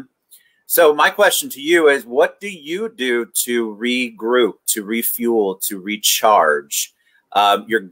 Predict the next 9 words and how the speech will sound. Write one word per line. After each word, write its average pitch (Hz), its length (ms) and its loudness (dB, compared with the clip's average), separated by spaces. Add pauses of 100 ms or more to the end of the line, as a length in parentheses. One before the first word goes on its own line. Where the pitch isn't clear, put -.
(100)
giving, 147 300 4 (180)
giving, 127 260 -2
giving, 120 560 0
you're 98 320 -2 (180)
talking, 135 440 2
you're 98 220 -6 (100)
speaking, 131 440 -8
you're 104 220 -4
educating, 117 1000 0